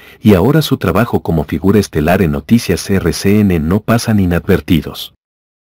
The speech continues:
Sin embargo, su historia de vida no ha sido fácil, y no llegó por rosca ni por nacer en cuna de oro.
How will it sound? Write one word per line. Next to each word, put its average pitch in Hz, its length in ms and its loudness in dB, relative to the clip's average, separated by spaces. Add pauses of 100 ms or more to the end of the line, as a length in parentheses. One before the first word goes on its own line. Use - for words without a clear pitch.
(240)
Sin 104 240 2
embargo, 82 520 0 (220)
su - 160 0
historia 165 420 2
de 135 120 2
vida 110 300 2
no 87 200 0
ha 90 80 0
sido - 280 -2
fácil, 87 460 -2 (220)
y 101 140 4
no 101 160 2
llegó 104 340 2
por 87 200 -2
rosca 95 340 0
ni 92 160 0
por 87 200 -2
nacer 85 340 -2
en 78 120 -2
cuna 131 300 2
de 104 140 4
oro. 76 360 -2